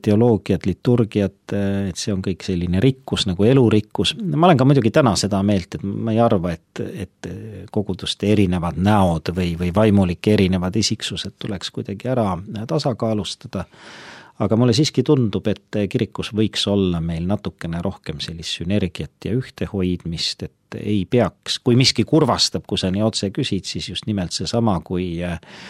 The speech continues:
ametivennad või õed kuskil sotsiaalmeedia mullides on kurjad üksteise peale, kui, äh, grupeeringud nimega kirikusõbrad või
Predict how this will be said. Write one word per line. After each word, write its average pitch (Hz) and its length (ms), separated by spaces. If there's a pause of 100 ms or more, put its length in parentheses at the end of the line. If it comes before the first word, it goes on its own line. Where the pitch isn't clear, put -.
(300)
ametivennad 92 1040
või 90 160
õed 107 320
kuskil - 340
sotsiaalmeedia 95 880
mullides 95 800 (100)
on 90 240
kurjad 107 460
üksteise - 500
peale, 92 480
kui, 90 480
äh, 87 160 (560)
grupeeringud 95 720
nimega 98 480
kirikusõbrad 107 960
või 92 220